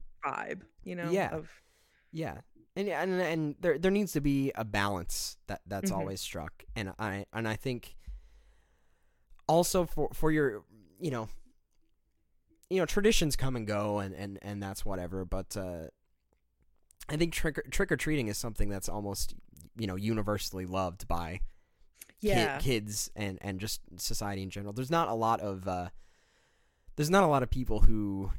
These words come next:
Speaker 2: outside of maybe, like, crazy evangelical Christians who,
Speaker 1: Yeah.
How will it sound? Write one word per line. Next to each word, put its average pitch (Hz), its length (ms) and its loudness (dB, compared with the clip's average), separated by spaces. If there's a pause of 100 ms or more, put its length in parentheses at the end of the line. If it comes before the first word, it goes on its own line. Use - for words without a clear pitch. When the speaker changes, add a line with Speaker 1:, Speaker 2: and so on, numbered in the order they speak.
(140)
Speaker 2:
outside 98 320 -6
of 95 60 -4
maybe, 95 340 -6
like, 90 300 -10 (500)
crazy 98 440 -6
evangelical 92 520 -8
Christians - 680 -8 (100)
who, 90 380 -2 (200)
Speaker 1:
Yeah. - 140 4